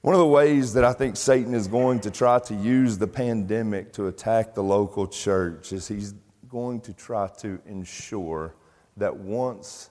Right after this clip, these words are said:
the external fog lifts, that an internal fog remains.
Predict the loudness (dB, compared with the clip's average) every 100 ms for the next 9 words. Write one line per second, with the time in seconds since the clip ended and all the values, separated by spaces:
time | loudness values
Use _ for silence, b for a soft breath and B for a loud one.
0 | -16 -14 -10 -8 -8 -10 -20 -12 -8 -8
1 | -10 -4 0 0 0 -4 -14 -18 -10 -8
2 | -6 -10 -14 -20 _ b b -8 -6 -8
3 | -12 -14 -14 -14 -12 -12 -8 -4 -4 -6
4 | -12 -14 -14 -16 -18 -20 _